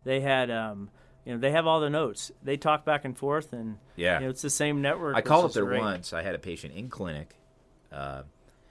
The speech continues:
Speaker 2: and I s-, you know, I thought he needed surgery. Uh, so I called up there, and I talked to the surgeon. I said, "Well, here's what's going on. I,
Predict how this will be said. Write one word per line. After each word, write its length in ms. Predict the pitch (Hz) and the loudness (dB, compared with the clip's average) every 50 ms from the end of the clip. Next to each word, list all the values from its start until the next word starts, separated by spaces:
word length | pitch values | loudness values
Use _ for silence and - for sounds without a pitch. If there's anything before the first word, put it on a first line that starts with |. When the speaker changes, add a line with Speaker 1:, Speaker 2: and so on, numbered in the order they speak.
| _ _ _ _ _ - | _ _ _ _ _ -14
Speaker 2:
and 400 | 80 78 76 73 71 69 71 73 _ _ _ _ _ | -10 -10 -8 -8 -10 -10 -14 -18 _ _ _ _ _
I 40 | - | -18
s-, 160 | - - - _ _ _ - | -16 -16 -18 _ _ _ -20
you 340 | 76 - - _ _ _ - | -20 -20 -20 _ _ _ -12
know, 60 | 76 | -12
I 60 | 73 | -12
thought 260 | 76 - 87 98 - - | -8 -4 -4 -4 -4 -6
he 100 | 104 92 | -12 -10
needed 260 | 85 87 85 90 80 | -10 -8 -8 -10 -10
surgery. 500 | - 76 71 69 67 - 64 67 65 - _ _ _ _ _ _ _ _ _ _ _ | -8 -10 -10 -10 -10 -14 -16 -16 -18 -20 _ _ _ _ _ _ _ _ _ _ _
Uh, 180 | - 78 69 67 | -14 -14 -12 -12
so 140 | 65 - 76 | -12 -10 -10
I 40 | 76 | -10
called 300 | - - 82 82 104 104 | -8 -8 -6 -4 -4 -4
up 100 | 87 - | -6 -6
there, 260 | 78 69 69 71 78 _ _ _ _ _ _ _ _ _ _ | -6 -8 -8 -10 -12 _ _ _ _ _ _ _ _ _ _
and 80 | - | -12
I 40 | 69 | -12
talked 280 | 67 - 78 69 78 - | -10 -8 -8 -8 -6 -6
to 60 | 98 | -8
the 100 | 92 95 | -8 -8
surgeon. 440 | - - 87 76 73 71 73 73 73 | -8 -8 -6 -8 -8 -8 -10 -12 -10
I 100 | 71 69 | -12 -12
said, 260 | - - - 71 80 | -12 -12 -14 -12 -10
"Well, 100 | 90 90 | -10 -10
here's 220 | 87 104 131 139 139 | -8 -6 -6 -6 -6
what's 120 | 147 135 - | -10 -12 -10
going 200 | - 123 127 104 | -10 -10 -8 -8
on. 340 | 76 69 67 69 73 80 - - | -8 -8 -8 -10 -12 -14 -18 -18
I, 220 | 73 64 64 67 | -18 -18 -18 -20